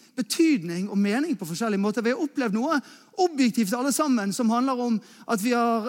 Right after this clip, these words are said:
fått s-, ved tilgivelse i bytte for våre synder. Men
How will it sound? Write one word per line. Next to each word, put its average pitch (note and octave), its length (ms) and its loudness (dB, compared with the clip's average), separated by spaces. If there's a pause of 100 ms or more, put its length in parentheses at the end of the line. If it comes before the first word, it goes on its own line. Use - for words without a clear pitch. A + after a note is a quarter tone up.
(160)
fått C4 380 -4
s-, - 280 -4
ved A3+ 360 0 (760)
tilgivelse A#3 600 2
i G3 140 2 (180)
bytte G#3+ 260 -2
for A#3 140 0
våre F3 180 -6
synder. F3 320 -4
Men G#3+ 220 -4